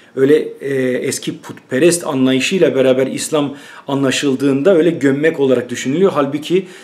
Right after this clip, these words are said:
e, Muhammed zamanındaki insanlar kızları gömmezlerdi diri diri. Göm-, onları gömmek demek onları böyle,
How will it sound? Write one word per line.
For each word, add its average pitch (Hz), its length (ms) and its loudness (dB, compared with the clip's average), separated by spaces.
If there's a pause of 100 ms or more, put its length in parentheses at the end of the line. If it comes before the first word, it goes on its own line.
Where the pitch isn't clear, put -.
(200)
e, 131 100 -2
Muhammed 135 420 -2
zamanındaki 139 560 0
insanlar 147 460 -4
kızları 143 360 -4
gömmezlerdi 120 880 0
diri 107 200 -6
diri. 95 160 -12 (580)
Göm-, 139 340 0 (100)
onları 143 300 0
gömmek 160 480 0
demek 180 280 0
onları 143 480 -2
böyle, 135 380 4